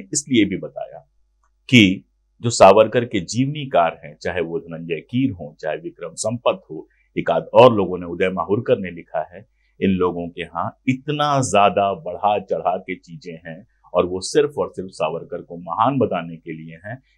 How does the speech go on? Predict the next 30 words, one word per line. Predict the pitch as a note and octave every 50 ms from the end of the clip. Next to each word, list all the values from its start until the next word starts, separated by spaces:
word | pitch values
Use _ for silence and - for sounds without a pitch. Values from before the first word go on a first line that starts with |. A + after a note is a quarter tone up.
| _ -
ये | G2 G2+ A2+
अपने | A2 F#2 F2 - G2 A2 B2+ B2+
सोर्सेज | - - - B2 B2 C3 B2 B2+ - C3+ B2+ G#2+ F#2
भी | G2+ A2 G2
ठीक | - _ F#2 E2+ -
से | - - F2+
चेक | F2 - - G2 - -
नहीं | F2 F2 F#2 A2+ B2 A#2+
करते | G#2+ F#2 - - - F#2
हैं। | F2 G2 C3 E3+ - - - - - -
इसी | F3 F3 A3 G#3
मुद्दे | F#3+ E3+ D3 C#3+ D#3+
पर | D#3 D#3+ D3
Twitter | C#3 C#3+ C3 C#3 B2+ A#2+
पर | B2 A2+
जब | A#2+ A#2+
मेरी | A#2 A2+ G#2+ A2+ G#2+
बहस | F#2+ F#2+ A2 B2+ A#2+ - A#2+
हुई | G#2+
थी, | A2+ A#2
तो | G2 G#2+
विक्रम | F#2+ F#2 - G#2+ G#2+ G2+
संपत | F2+ G#2+ G2+ F#2 G2+ G2 -
पहले | F#2+ F2 F#2 G2+
तो | G2 G2
बहुत | F2+ F#2 G2+ A2 - - _ G2
आग | G#2 A#2+ C#3 C#3+
उगल | B2 A2 G2+ F#2+
रहे | E2 E2+ F2 E2
थे, | D#2 - - A2+